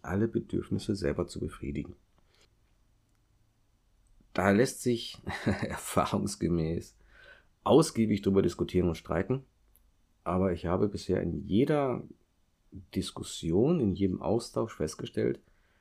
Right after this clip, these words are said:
dass auch diese Menschen, die sagen, sie erfüllen sich alles selber und sie haben keine Bedürfnisse ans Außen, eben solche Bedürfnisse haben.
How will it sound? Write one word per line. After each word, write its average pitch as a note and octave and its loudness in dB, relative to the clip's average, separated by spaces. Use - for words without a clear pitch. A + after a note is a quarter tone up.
dass - -2
auch A#2 -4
diese C#3 2
Menschen, F#2+ 6
die F#2 0
sagen, G#2 4
sie D#2 -4
erfüllen F#2 0
sich - -4
alles C#3 0
selber G2 2
und F2+ -4
sie D2+ -6
haben D#2+ -6
keine C3 0
Bedürfnisse A2+ -4
ans G2+ -4
Außen, E2+ -4
eben A#2 8
solche G#2+ 6
Bedürfnisse G2+ 2
haben. G2 2